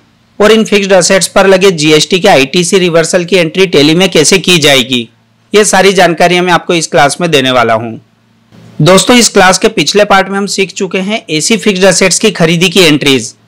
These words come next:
जिनका उपयोग सिर्फ और सिर्फ taxable goods की manufacturing और supply के लिए ही किया जाता है। साथ ही पिछले part में हम जीएसटी में fixed assets के ledger और इससे संबंधित अन्य ledgers बनाना भी सीख चुके हैं। अगर आपने वह video नहीं देखा हो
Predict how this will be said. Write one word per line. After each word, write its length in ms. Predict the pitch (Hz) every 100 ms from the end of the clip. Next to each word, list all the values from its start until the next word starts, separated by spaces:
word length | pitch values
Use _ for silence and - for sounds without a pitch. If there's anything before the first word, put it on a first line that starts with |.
| -
जिनका 300 | 175 185 208
उपयोग 320 | 196 208 202
सिर्फ 360 | - 185 175 214
और 100 | 185
सिर्फ 280 | 226 208 -
taxable 440 | 160 - 202 202
goods 260 | 190 185 170
की 120 | 214
manufacturing 760 | 190 156 170 180 175 196 196 220
और 80 | 220
supply 380 | 180 - 156
के 120 | 170 185
लिए 200 | 180 175
ही 140 | 196
किया 220 | 190 151
जाता 300 | 135 127 120 120
है। 260 | 117 107 _ _ _ _ - -
साथ 360 | - 165 -
ही 60 | 226
पिछले 340 | 214 170 208
part 260 | 202 196 196
में 100 | 202
हम 140 | 208 190
जीएसटी 440 | 165 165 165 208
में 100 | 208
fixed 280 | 196 180 170
assets 380 | 190 180 196 -
के 140 | 202
ledger 340 | 185 156 180 208
और 240 | 202 208
इससे 280 | 180 - 190
संबंधित 480 | 175 175 180 202 202
अन्य 280 | 160 170 180
ledgers 360 | 165 175 170 175
बनाना 320 | 156 151 156
भी 160 | 165
सीख 240 | 156 143 -
चुके 260 | 135 113 120
हैं। 280 | 123 113 - _ _ _ _ - - -
अगर 220 | 147 156 208
आपने 240 | 208 214
वह 160 | 190 196
video 300 | 190 180 208
नहीं 240 | 190 170 180
देखा 240 | 156 151
हो 280 | 135 120